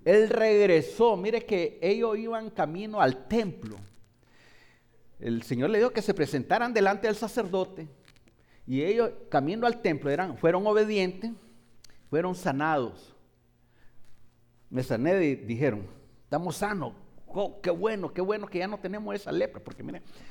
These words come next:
los leprosos eran bien odiados, hermano. Si alguien era lo-, leproso en esa época, si el viento estaba contrario,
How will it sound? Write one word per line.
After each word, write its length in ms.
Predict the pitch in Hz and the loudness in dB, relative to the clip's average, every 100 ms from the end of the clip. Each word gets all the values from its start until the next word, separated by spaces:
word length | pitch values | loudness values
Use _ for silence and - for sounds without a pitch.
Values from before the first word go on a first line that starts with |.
| - | -12
los 140 | 104 104 | -8 -6
leprosos 360 | 101 160 139 | -6 -6 -6
eran 300 | 131 135 127 | -6 -6 -8
bien 340 | 117 131 151 123 | -12 -8 -6 -6
odiados, 500 | 101 110 135 120 98 | -8 -8 -8 -8 -12
hermano. 240 | - - - _ _ _ _ _ _ _ _ _ - - | -14 -20 -20 _ _ _ _ _ _ _ _ _ -20 -20
Si 160 | - 120 | -8 0
alguien 300 | 143 165 170 | 0 0 -2
era 160 | 170 165 | 0 0
lo-, 220 | 143 - - | -2 -6 -4
leproso 460 | 120 113 156 - | -2 0 -2 -2
en 80 | 160 | -4
esa 260 | 165 160 170 | -6 -2 0
época, 480 | 160 117 - 113 135 _ _ _ _ _ | 0 -4 -10 -10 -12 _ _ _ _ _
si 260 | _ - 147 | _ -6 -2
el 120 | 127 | -2
viento 360 | 120 202 226 220 | -2 -6 -4 -6
estaba 440 | - 208 214 208 | -2 0 2 0
contrario, 680 | 160 139 220 202 131 139 | -2 -2 2 2 2 -2